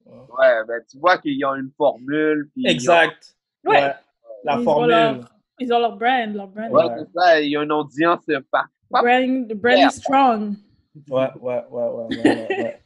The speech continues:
Speaker 2: <laughs> Vous voulez faire, euh, le synopsis ?
Speaker 1: Ouais, on peut faire
Speaker 3: Ouais.
Speaker 1: ça, euh.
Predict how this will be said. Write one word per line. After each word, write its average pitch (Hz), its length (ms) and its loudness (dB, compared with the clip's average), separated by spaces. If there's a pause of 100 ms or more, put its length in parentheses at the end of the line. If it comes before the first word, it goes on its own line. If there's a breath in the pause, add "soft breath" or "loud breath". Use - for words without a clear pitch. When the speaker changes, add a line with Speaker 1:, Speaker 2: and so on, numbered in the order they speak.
(300)
Speaker 2:
<laughs> - 260 -14
Vous 139 80 -6
voulez 160 220 -10
faire, 175 240 2
euh, 156 220 6
le 147 140 -6
synopsis ? 151 580 -12 (1080)
Speaker 1:
Ouais, 135 140 4
on 165 80 2
peut 127 80 -8
faire 135 140 0
Speaker 3:
Ouais. 131 40 -2
Speaker 1:
ça, 156 300 0
euh. 113 300 -6